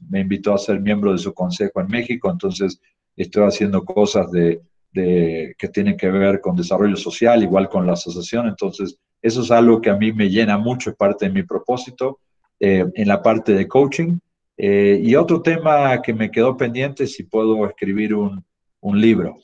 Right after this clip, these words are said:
un libro, eh, con alguien, hay dos posibilidades.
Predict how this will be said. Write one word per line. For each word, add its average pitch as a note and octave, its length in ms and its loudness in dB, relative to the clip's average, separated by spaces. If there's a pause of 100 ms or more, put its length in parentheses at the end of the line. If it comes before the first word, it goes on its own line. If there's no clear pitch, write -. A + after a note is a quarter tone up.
(140)
un F#2+ 160 -6
libro, G2 720 0 (340)
eh, F2+ 520 -4
con G2+ 180 -2
alguien, B2+ 400 2
hay G2+ 160 2
dos G#2 200 -2
posibilidades. A2 800 0